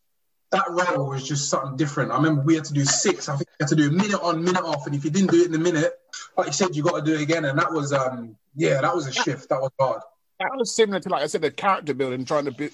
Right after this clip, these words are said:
Speaker 2: build resilience and stuff, you know?
Speaker 1: Yeah.
Speaker 2: Um, but, and just quickly going on to the manager thing, was you with, um, oh my gosh, Lambert at Norwich?
Speaker 1: Yeah, so, yeah.
Speaker 2: What
Speaker 1: Paul,
Speaker 2: like?
Speaker 1: I think Paul, yeah, Paul Lambert was really good.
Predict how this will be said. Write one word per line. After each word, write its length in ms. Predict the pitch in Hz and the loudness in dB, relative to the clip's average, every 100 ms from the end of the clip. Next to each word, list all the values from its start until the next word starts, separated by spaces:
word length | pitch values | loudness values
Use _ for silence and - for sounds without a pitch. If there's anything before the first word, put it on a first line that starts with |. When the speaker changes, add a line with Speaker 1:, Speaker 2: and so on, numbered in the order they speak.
| - | -4
Speaker 2:
build 240 | 160 143 | -4 -2
resilience 540 | 143 147 190 135 113 - | -2 -2 0 -2 -4 -10
and 140 | 123 | -12
stuff, 320 | - 113 95 _ - _ _ | -6 -6 -6 _ -20 _ _
you 100 | 127 | -10
know? 260 | 135 165 - | -6 -8 -2
Speaker 1:
Yeah. 140 | 123 113 - _ _ - | 0 0 -4 _ _ -6
Speaker 2:
Um, 320 | 160 160 170 _ - | -2 -2 -4 _ -6
but, 120 | 139 165 - _ _ _ 160 | -2 -2 -4 _ _ _ -12
and 160 | 160 - _ 156 | -12 -16 _ -10
just 140 | 202 - | -10 -6
quickly 220 | 220 160 | -6 -2
going 220 | 151 160 | 2 2
on 120 | 160 | 0
to 60 | 143 | -4
the 100 | 143 | -2
manager 340 | 156 165 143 | 0 0 -2
thing, 300 | 131 135 131 - - | -2 -4 -4 -10 -20
was 240 | 139 175 170 | -6 -4 -2
you 400 | 233 233 208 - | -4 -4 -8 -12
with, 360 | 190 190 190 175 | -2 0 0 2
um, 500 | 185 185 180 180 180 | 2 4 0 -4 -8
oh 40 | 143 | -10
my 100 | 135 | -10
gosh, 360 | 143 131 120 | -8 -8 -6
Lambert 460 | 151 214 208 117 - - | 0 2 2 0 -2 -6
at 120 | 127 | -2
Norwich? 360 | 135 123 185 - - - - | 0 0 -2 -10 -18 -18 -2
Speaker 1:
Yeah, 240 | 160 202 | 0 0
so, 300 | 147 185 175 | -2 -2 0
yeah. 300 | 185 190 147 - | 0 0 0 -4
Speaker 2:
What 140 | 170 196 | -4 0
Speaker 1:
Paul, 80 | - | 2
Speaker 2:
like? 140 | 190 | 4
Speaker 1:
I 80 | 135 | 2
think 180 | - - | -2 -4
Paul, 140 | 247 - - _ _ _ - | 0 0 -2 _ _ _ 0
yeah, 100 | 277 262 | 0 2
Paul 140 | 294 | 0
Lambert 220 | 294 233 196 | 0 0 0
was 140 | 185 | 0
really 220 | 240 214 | -2 0
good. 300 | 151 127 - | 0 -2 -8